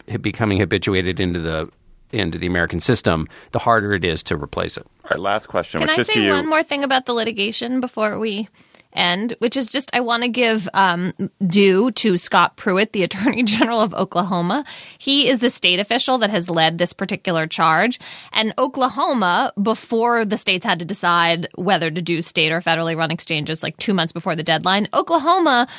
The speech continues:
Speaker 3: claimed that this was the reading of the law all along. And so in the brief from the states who are opposing the law, the best piece of evidence is Oklahoma saying, like, "We said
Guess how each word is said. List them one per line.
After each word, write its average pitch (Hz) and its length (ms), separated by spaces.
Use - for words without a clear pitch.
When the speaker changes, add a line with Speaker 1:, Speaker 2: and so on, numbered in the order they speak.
Speaker 3:
claimed 226 600
that 214 160
this 220 180
was 202 200
the 185 180
reading 180 320
of 170 100
the 175 100
law 156 440
all 180 320
along. 143 440
And 220 140
so 196 360
in 262 300
the 233 60
brief 254 380
from 202 320
the 190 300
states - 420
who 196 140
are 170 120
opposing 214 720
the 180 140
law, 165 480
the 190 120
best 180 300
piece 226 220
of 180 100
evidence 175 460
is 165 240
Oklahoma 175 560
saying, 156 360
like, 160 280
"We 427 240
said 403 300